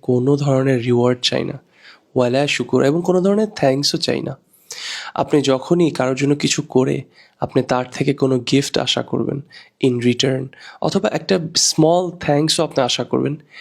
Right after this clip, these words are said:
এর মানে হচ্ছে আপনি তাকে খুশি করার জন্য আপনি করেছেন। আপনি তার থেকে একটা ভালো কথা শুনবেন, সেই আশায় আপনি কাজটা করেছেন। আপনি যদি purely কোনো কিছু আল্লাহর জন্য করতে চান, আপনি যদি সেটার রিওয়ার্ড আল্লাহর থেকে চান এবং অন্য কারোর থেকে না,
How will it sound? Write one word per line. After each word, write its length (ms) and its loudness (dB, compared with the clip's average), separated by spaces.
এর 160 4
মানে 300 -2
হচ্ছে 360 0
আপনি 240 -2
তাকে 300 -2
খুশি 280 -2
করার 260 0
জন্য 220 2
আপনি 220 -4
করেছেন। 440 -4
আপনি 220 0
তার 240 -2
থেকে 180 -2
একটা 180 -2
ভালো 240 -2
কথা 220 -2
শুনবেন, 460 0
সেই 340 0
আশায় 340 -2
আপনি 200 -8
কাজটা 360 -6
করেছেন। 380 -4
আপনি 200 0
যদি 280 0
purely 460 0
কোনো 200 2
কিছু 300 0
আল্লাহর 480 0
জন্য 260 0
করতে 320 -2
চান, 220 -4
আপনি 220 0
যদি 140 2
সেটার 320 0
রিওয়ার্ড 460 2
আল্লাহর 480 0
থেকে 300 -4
চান 260 -4
এবং 160 2
অন্য 200 2
কারোর 280 0
থেকে 280 -4
না, 160 -8